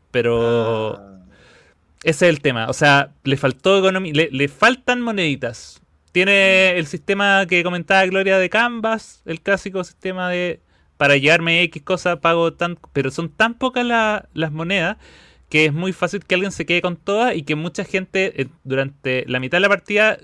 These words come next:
Speaker 1: escoge entre la primera y la segunda porque no... no,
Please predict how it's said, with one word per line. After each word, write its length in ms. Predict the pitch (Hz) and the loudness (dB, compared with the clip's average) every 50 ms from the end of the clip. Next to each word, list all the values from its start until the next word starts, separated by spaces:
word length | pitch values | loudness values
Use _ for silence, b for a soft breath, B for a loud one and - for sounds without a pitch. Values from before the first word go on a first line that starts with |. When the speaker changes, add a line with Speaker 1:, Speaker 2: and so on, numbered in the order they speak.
| - - - | -16 -4 -4
Speaker 1:
escoge 360 | 143 143 - 170 160 - 170 | -4 -2 0 -4 -2 -2 -4
entre 180 | 156 - 160 156 | -6 -2 0 0
la 80 | 151 | 0
primera 220 | 143 147 151 160 160 | 0 0 -4 -4 -4
y 80 | 156 156 | -4 -4
la 20 | |
segunda 320 | 151 - 151 156 165 170 156 | -4 -6 -8 -6 -6 -6 -6
porque 220 | 156 143 - 143 | -6 -8 -6 -8
no... 100 | 143 143 143 | -8 -8 -8
no, 320 | 135 135 139 139 135 139 | -10 -8 -6 -6 -8 -8